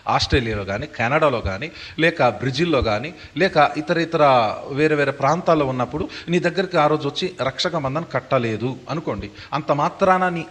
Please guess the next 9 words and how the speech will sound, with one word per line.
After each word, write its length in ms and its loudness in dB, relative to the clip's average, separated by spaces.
అక్క 200 -8
పట్ల, 400 0
నీ 140 -6
చెల్లెల 200 2
పట్ల, 540 0
నీ 80 -6
యొక్క 160 -6
అన్నయ్య 220 0
పట్ల, 440 -2